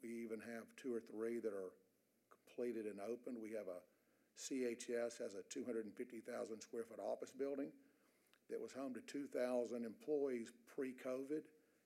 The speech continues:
It's now home to something less than that, and I think they're kinda coming back slowly. We've got an H C A-owned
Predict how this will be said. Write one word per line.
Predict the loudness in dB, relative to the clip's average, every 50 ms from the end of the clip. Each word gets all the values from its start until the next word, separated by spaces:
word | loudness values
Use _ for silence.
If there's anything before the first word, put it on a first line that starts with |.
| _ -16
It's | -8 -4
now | -2 -2 -2 -4 -4
home | -4 -2 -2 -2 -2
to | -4 -4 -6 -8 -12 -20 _ _ _ -10
something | -6 -4 -4 -4 -4 -6 -4 0 0
less | 0 0 0 -2
than | -2 -2 0 0
that, | 2 2 2 2
and | 2 0 -2
I |
think | -4 -6 -6 -6
they're | -8
kinda | -8 -8 -10 -10 -10 -10 -6
coming | -2 -2 0 0 0
back | -2 -2 -4 -6 -6
slowly. | -10 -6 -4 -2 0 2 2 2 0 0 -6 -16 -20 -20 -20 -20 -20 -20 -20 -20 -20 -20 -12 -4
We've | -4 -2 2
got | 4 6 6 6
an | 4 2 -2 0 2
H | 2 2 2 -2
C | -6 -8 -4 -2 0 2 2 2
A-owned | 4 4 4 4 4 4 2 -2 -8 -14 -20 _ _ _ -4 -2 0 0 0 0 0 0 -2 -2